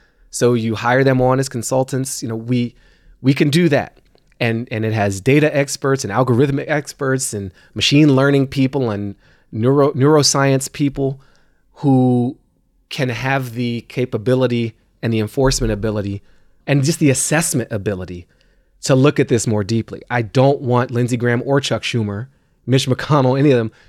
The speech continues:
to be directly in charge, but they shouldn't need to be. That's not what our system's about. They should take our will and our authority and say, "Let's find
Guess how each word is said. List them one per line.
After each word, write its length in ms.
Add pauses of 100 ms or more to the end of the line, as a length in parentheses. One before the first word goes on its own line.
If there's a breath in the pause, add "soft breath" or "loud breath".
(120)
to 100
be 80
directly 560
in 120
charge, 380 (360)
but 160
they 120
shouldn't 280
need 120
to 60
be. 60
That's 160
not 160
what 120
our 80
system's 380
about. 320 (400)
They 260
should 340 (340)
take 240
our 120
will 220
and 100
our 120
authority 480
and 80
say, 80
"Let's 180
find 400